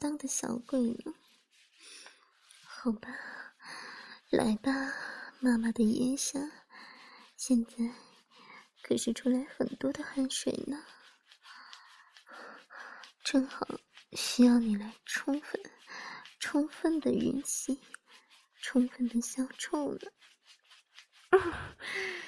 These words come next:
对，就是这样，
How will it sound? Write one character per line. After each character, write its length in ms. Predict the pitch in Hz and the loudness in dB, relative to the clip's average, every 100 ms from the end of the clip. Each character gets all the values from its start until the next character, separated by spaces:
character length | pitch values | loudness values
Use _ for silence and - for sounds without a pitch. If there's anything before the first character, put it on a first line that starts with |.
| - 392 - - - - - | -6 -6 -8 -20 -20 -20 2
对， 280 | 254 269 277 - - - 427 427 - 381 - _ - | 4 4 2 -8 -12 -6 -6 -6 -8 -12 -14 _ -10
就 180 | - 311 | 0 2
是 160 | 320 240 | 2 -2
这 140 | - | -4
样， 260 | 87 - | -6 -8